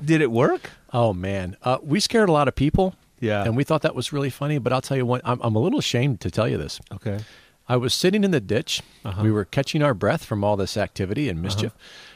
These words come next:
Speaker 2: And two girls walked by,
Speaker 1: Uh-huh.
Speaker 2: little girls with their candy. One was a princess and
Speaker 1: Okay.
Speaker 2: one was a fairy.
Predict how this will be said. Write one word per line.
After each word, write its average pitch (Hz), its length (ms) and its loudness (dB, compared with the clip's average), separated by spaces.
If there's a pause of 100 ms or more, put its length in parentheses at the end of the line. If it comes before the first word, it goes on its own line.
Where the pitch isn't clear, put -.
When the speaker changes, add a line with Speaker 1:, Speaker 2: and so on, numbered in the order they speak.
(160)
Speaker 2:
And 104 280 -4
two 160 520 2
girls 135 400 2
walked 104 300 -2
by, 101 360 -4 (220)
Speaker 1:
Uh-huh. 120 140 0
Speaker 2:
little 147 160 6
girls 107 500 -4
with 98 120 -2
their 90 100 -4
candy. 123 480 0
One 113 240 -2
was 101 160 -6
a 85 60 -6
princess 113 720 -2
and 78 80 -8
Speaker 1:
Okay. 80 80 -4
Speaker 2:
one 110 240 0
was 87 200 -8
a 76 100 -12
fairy. 113 600 -2